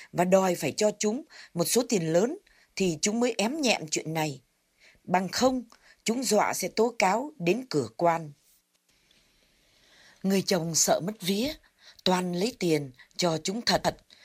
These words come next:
thì người vợ cản lại. Nàng trấn an chồng, bảo cứ để lũ bạn muốn làm gì thì làm. Đòi không được tiền, lũ bạn đi tố cáo thật.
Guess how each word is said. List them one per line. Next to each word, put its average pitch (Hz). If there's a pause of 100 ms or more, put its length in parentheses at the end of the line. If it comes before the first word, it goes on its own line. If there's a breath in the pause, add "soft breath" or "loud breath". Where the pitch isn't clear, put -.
(200 loud breath)
thì 180
người 175
vợ 156
cản 120
lại. 147 (680 loud breath)
Nàng 170
trấn 220
an 202
chồng, 143 (400 loud breath)
bảo 151 (300 soft breath)
cứ 302
để 180
lũ 160
bạn 214
muốn 220
làm 190
gì 151
thì 151
làm. 139 (1000 soft breath)
Đòi 185
không 240
được 202
tiền, 156 (280 loud breath)
lũ 202
bạn 196
đi 165
tố 214
cáo 202
thật. 165